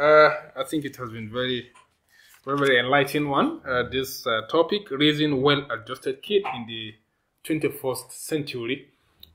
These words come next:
Uh, we've learned a lot from this discussion and, and the relationship between we and our children, why it should be strengthened and, uh, it should be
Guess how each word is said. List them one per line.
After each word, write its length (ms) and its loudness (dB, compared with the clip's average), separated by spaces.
Uh, 420 -8
we've 160 -20
learned 240 -8
a 60 -6
lot 300 -8
from 180 -14
this 120 -16
discussion 720 -12
and, 200 -20
and 220 -20
the 80 -20
relationship 580 -8
between 480 -10
we 300 -2
and 120 -14
our 320 -10
children, 540 0
why 160 -6
it 180 -10
should 240 0
be 80 -10
strengthened 640 -6
and, 220 -14
uh, 140 -8
it 80 -12
should 280 -8
be 220 -12